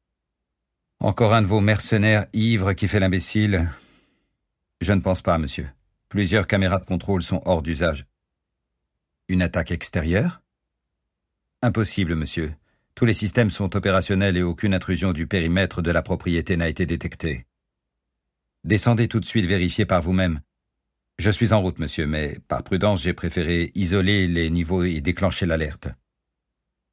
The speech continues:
S'il y a le moindre risque, il faut évacuer monsieur Brestlo vers la zone confinée, mais je plains sincèrement celui qui l'aura réveillé pour rien après la journée qu'il a eue. Tenez-moi informé. » Desmond raccrocha.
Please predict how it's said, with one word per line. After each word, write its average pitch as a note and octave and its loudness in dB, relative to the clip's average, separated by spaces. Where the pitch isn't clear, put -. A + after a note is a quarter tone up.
S'il G2 0
y G#2 4
a G#2+ 4
le G#2+ 4
moindre A2 4
risque, G#2+ 0
il F#2 0
faut G2+ -2
évacuer F#2+ 0
monsieur F#2+ -2
Brestlo F2+ 0
vers F#2 2
la F2+ 2
zone F#2+ 2
confinée, D#2+ -2
mais E2 0
je E2+ -2
plains F2 0
sincèrement G2+ 2
celui F#2 -2
qui - -6
l'aura E2 2
réveillé F#2 2
pour D#2 -4
rien G2+ 2
après F2 -2
la E2+ 0
journée E2+ 0
qu'il E2 -2
a E2+ 2
eue. D2+ -4
Tenez-moi G#2 4
informé. » D#2+ 0
Desmond E2 -2
raccrocha. C#2 -6